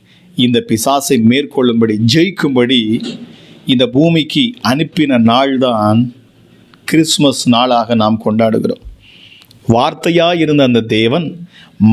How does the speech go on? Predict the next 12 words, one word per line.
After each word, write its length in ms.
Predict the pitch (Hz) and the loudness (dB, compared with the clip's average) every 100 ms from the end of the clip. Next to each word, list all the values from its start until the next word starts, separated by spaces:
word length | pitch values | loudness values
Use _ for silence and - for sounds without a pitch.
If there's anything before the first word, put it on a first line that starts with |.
| 123 | 4
மாம்சத்தில் 720 | 165 170 - 131 143 117 101 | 2 -2 -4 -2 -2 -2 0
வெளிப்பட்டார். 840 | 113 120 - 107 - 101 104 - - _ _ _ _ _ - | 0 0 -4 -6 -4 -4 -4 -6 -18 _ _ _ _ _ -4
இம்மானுவேலராக 1400 | 120 151 185 185 190 180 156 151 139 131 123 123 110 - - _ - - | -2 2 2 2 0 0 2 2 2 0 0 0 -2 -6 -16 _ -20 -6
மனிதனோடு 720 | 120 123 143 196 208 214 196 | 0 2 2 0 2 4 2
கூட 460 | 160 151 131 104 104 _ _ _ _ | 2 2 0 -2 -10 _ _ _ _
அவர் 360 | 117 113 107 - | -2 0 -2 0
இசைந்து 600 | 117 120 - 180 190 185 | 0 2 2 4 4 4
வாழும்படி 560 | 156 151 151 147 143 | 2 2 2 2 2
அவர் 200 | 135 123 | 2 2
இந்த 160 | 127 120 | 0 2
பூமிக்கு 420 | 123 123 123 123 | 2 2 0 0
வந்தார். 380 | 113 110 107 - | -2 -2 -6 -8